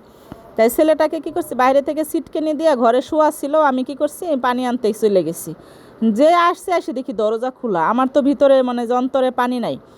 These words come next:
কেননা ওই ফোন আবার তখন আমার চার্জার পাওয়া যেত না, ওই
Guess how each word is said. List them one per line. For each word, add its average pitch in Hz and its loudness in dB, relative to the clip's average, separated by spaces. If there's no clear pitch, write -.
কেননা 262 2
ওই 311 8
ফোন 330 -2
আবার 302 -2
তখন 302 -4
আমার 285 -4
চার্জার 254 -2
পাওয়া 269 2
যেত 240 0
না, 233 -2
ওই 240 -2